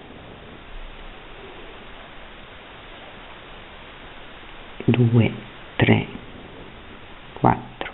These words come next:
cinque, voltiamo il lavoro e facciamo una maglia alta prendendola qui nella base dell'ultima maglia che abbiamo lavorato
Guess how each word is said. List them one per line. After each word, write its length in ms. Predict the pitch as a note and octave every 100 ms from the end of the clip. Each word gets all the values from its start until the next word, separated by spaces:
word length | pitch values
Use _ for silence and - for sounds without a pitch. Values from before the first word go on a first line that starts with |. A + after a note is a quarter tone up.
| - - - - - - -
cinque, 720 | - - - - - - F3 G3+
voltiamo 560 | B2+ B2+ - B2 A#2
il 80 | A2
lavoro 640 | A2+ A#2 A2+ A#2+ F#3 G#3+
e 80 | -
facciamo 640 | E3 F#3+ - D3 A#2+ B2 B2
una 220 | F3+ D3+
maglia 420 | C3 B2+ C#3+ D#3
alta 680 | E3 G3 - - A#3 - - - - - - - - - -
prendendola 720 | D3 D3 B2+ B2+ C3 D#3 G3 - - - - - _ _ - -
qui 300 | D3+ C3 -
nella 240 | C3+ C3+ D3
base 720 | B2 A2 A#2 - C3+ A#3+ - - - - - - - - - - - - - - - - - - - - - - - - - - - - - - - - - -
dell'ultima 800 | C#3+ C3 A#2 A#2 - A#2 A2+
maglia 300 | G#2+ G#2 G#2
che 100 | G#2
abbiamo 340 | - - F#2+ -
lavorato 680 | - - - - - G#2